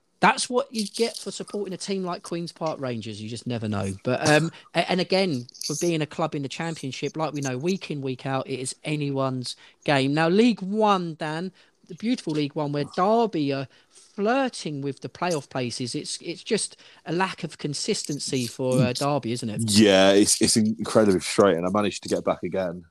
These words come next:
Speaker 2: um, two weeks ago now, was it? Yeah.
Speaker 1: Yeah.
Speaker 2: Um, for the game at home against Bristol Rovers, Joe Barton's Bristol Rovers. Um, we looked fantastic. First half hat-trick, David McGoldrick.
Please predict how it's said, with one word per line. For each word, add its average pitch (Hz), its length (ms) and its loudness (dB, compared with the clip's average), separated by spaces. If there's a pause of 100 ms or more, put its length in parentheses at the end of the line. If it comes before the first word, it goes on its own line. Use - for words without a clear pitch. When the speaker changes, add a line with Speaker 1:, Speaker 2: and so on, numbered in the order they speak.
(120)
Speaker 2:
um, 87 440 -4 (640)
two 101 680 2
weeks 113 320 -2
ago 123 140 -2
now, 117 220 -6
was 123 200 -8
it? 113 160 -6
Yeah. - 0 -
Speaker 1:
Yeah. 120 160 -2 (500)
Speaker 2:
Um, 95 380 4
for 101 280 -2
the 90 80 -6
game 98 500 -2
at 101 220 -8
home 98 320 -4
against 90 240 -6
Bristol 98 340 -4
Rovers, 92 380 0
Joe 90 180 0
Barton's 85 240 -4
Bristol - 320 -4
Rovers. 92 400 0 (320)
Um, 110 260 6
we 135 160 6
looked 151 200 4
fantastic. 127 640 2 (180)
First 127 300 -2 (160)
half 107 160 0
hat-trick, - 380 -4
David 98 240 -2
McGoldrick. 110 560 0